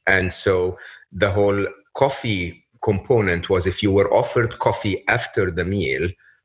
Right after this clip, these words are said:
then you were welcome to stay. And so, so coffee became something that was really symbolic and interesting. And even in my early business years, being offered coffee in a business conversation meant that you're welcome and that we're probably going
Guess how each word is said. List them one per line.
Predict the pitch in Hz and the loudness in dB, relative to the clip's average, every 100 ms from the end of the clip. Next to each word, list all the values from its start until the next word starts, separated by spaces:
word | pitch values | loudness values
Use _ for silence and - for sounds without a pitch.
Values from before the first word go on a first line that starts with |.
| _ | _
then | 87 90 104 101 | -2 2 0 0
you | 101 90 | -4 -2
were | 90 | -2
welcome | 90 87 - 82 - | 0 0 0 -6 -4
to | |
stay. | - - 110 57 - | -6 0 0 0 -6
And | 92 87 | -6 -2
so, | 101 87 | -2 -2
so | - 95 | -2 0
coffee | - 117 113 | 2 0 -2
became | 85 90 101 85 | -6 -4 -4 -2
something | - 95 - 90 | -2 -2 -2 0
that | 82 85 | 0 0
was | 85 - 85 | -2 -2 -2
really | 101 92 92 95 - - - - | 0 0 -2 -4 -10 -16 -14 -6
symbolic | - 120 101 90 110 104 92 92 | 0 2 4 4 4 2 -4 -6
and | 80 | -4
interesting. | 113 120 107 - 87 | -2 -2 -4 -4 -6
And | 85 117 | -4 -2
even | 120 107 | 0 0
in | 90 | 0
my | 85 82 82 - | 2 2 2 4
early | 92 90 82 | 2 2 -2
business | 71 131 147 85 - - | 2 0 2 -2 -2 -2
years, | 71 57 71 - - - _ - | -2 -2 -2 -6 -10 -20 _ -2
being | 101 95 | 2 4
offered | 92 - 90 - | 2 2 -2 -2
coffee | 92 - 87 | -4 -2 -2
in | 80 | 0
a | 80 | 0
business | 82 87 76 | 0 -2 -4
conversation | - 76 71 - 123 - 90 82 | -2 -4 -2 0 0 2 0 0
meant | 85 85 - | 0 0 -4
that | 71 - | -8 -4
you're | 76 | -4
welcome | 76 85 - 82 76 | 0 -2 -2 -6 -4
and | 76 | -2
that | - | -4
we're | 71 71 | -4 -6
probably | - 82 78 73 | -2 -2 -2 -4
going | 64 60 | -6 -10